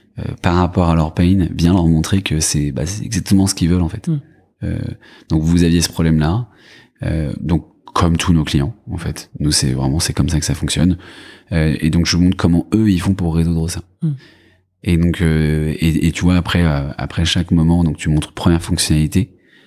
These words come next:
Speaker 1: euh, là, c'était censé déjà avoir un, ah, ok, d'accord, incroyable.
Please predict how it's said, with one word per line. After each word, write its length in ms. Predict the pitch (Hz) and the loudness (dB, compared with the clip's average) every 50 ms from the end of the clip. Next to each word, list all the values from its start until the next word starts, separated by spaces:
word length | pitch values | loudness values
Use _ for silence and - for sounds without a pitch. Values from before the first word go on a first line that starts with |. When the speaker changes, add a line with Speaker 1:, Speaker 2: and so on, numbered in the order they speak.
| _ _ _ _ - | _ _ _ _ -6
Speaker 1:
euh, 420 | 82 82 78 73 73 76 78 73 - - | -4 -4 -2 -2 -2 0 -2 -2 -2 -4
là, 220 | - 92 87 82 78 | -2 0 0 2 0
c'était 300 | - - - - - 73 | 0 -4 -6 -4 -2 0
censé 300 | - 80 73 - - 82 | 0 0 0 0 0 2
déjà 280 | 80 78 78 82 80 | 2 2 2 2 2
avoir 260 | 76 76 80 78 73 | 2 2 2 2 2
un, 200 | 73 69 67 67 - | 2 0 0 -2 -2
ah, 120 | - 78 | -2 -2
ok, 180 | 80 - - - | -2 0 -2 0
d'accord, 360 | 85 82 85 - 80 78 - - | 0 0 -2 -2 -4 -4 -6 -8
incroyable. 300 | 85 - - - - 95 | -12 -14 -10 -10 -10 -12